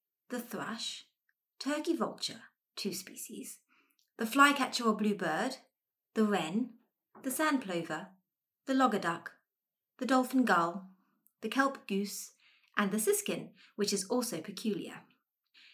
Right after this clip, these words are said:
It should be noted that the above names are entirely local,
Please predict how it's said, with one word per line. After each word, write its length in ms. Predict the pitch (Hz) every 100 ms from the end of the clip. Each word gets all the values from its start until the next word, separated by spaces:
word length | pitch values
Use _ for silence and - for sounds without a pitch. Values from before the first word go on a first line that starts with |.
| _
It 120 | - -
should 200 | 415 494
be 180 | 523 269
noted 220 | 175 -
that 140 | -
the 80 | 196
above 280 | 202 247 302
names 300 | 220 165 165
are 80 | 214
entirely 480 | 220 - 277 226
local, 440 | 208 214 214 -